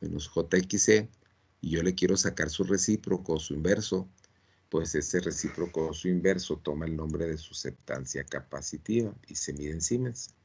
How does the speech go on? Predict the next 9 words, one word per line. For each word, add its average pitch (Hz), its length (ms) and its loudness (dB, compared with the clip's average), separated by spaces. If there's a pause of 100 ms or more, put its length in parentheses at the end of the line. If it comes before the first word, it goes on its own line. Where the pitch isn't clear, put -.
(1300)
Y 135 100 2
se 123 140 4
representa 92 540 2
con 76 760 -2
las 71 200 -6
letras 78 520 -4
S 87 280 -2
subíndice 73 680 -4
C. - 220 -8